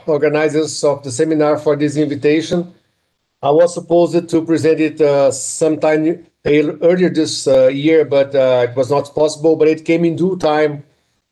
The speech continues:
that I'm, uh, almost closing the seminar cycle of, uh, twenty twenty.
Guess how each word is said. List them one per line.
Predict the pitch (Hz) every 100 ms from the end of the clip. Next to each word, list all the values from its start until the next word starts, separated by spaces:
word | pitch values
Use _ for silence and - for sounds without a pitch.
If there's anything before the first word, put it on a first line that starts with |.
| -
that | 135 143
I'm, | 147 147
uh, |
almost | 143 143 151 160 165 151
closing | 160 160 160 147
the | 147
seminar | 139 156 151 147 139 127
cycle | - 135 127 143 131
of, | 120 -
uh, | 131 127 123
twenty | 139 123
twenty. | 120 131 123 120 160 180